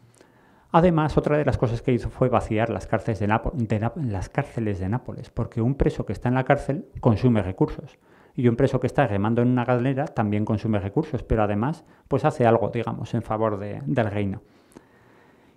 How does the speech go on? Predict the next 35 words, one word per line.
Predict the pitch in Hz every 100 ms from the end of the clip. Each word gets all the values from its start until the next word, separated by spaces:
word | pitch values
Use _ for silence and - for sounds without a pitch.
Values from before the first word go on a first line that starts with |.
| -
Y | 139
con | 120
sus | 131 107
galeras | 107 147 170 135 -
y | 135
con | 107
sus | 110 104
galeones | 98 101 135 131 131 -
logró | 127 104 123 165 - _
un | 160 143
montón | 107 101 104
de | 95
botines. | 92 113 98 - - - -
Y | -
los | 151 151
botines | 165 165 143 139 -
los | 113 117
usó | - 147 120 -
de | 143
una | 139 131
manera | 123 123 139
bastante | 107 - 120 117
inteligente, | 110 107 98 - 160 - -
como | - 110 92
cabía | 101 113 127
esperar | - 107 104
de | 98
él. | 139 - - _ - _ _ _ _ -
Por | 165
ejemplo, | 175 165 143 143 -
haciendo | 120 131 127 117
regalos | 117 113 104 -
a |
la | 95
corte. | - 95 - 165